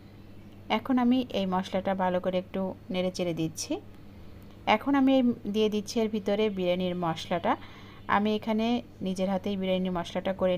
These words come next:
নিয়েছি। এখন এই চিকেনগুলা দিয়ে এখন আমি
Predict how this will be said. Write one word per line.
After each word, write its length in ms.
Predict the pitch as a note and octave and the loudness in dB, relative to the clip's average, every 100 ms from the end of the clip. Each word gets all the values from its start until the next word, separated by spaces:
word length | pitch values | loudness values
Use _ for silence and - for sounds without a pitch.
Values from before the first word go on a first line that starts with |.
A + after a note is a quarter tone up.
| F3+ | 0
নিয়েছি। 360 | F3 F3 - D#4+ - - - - | -4 -4 -4 -4 -6 -18 -18 -2
এখন 260 | - G3+ A3+ | 0 2 0
এই 100 | A3+ A3+ | 0 -2
চিকেনগুলা 500 | G3+ G3+ G3+ G3 G3+ F#3+ | -2 -2 0 2 2 2
দিয়ে 140 | G#3 A#3+ F3 | 2 2 2
এখন 220 | F3+ G3 F#3 F#3+ - - - - - | -2 -2 -2 -4 -8 -16 -16 -12 -6
আমি 140 | F#3 | -2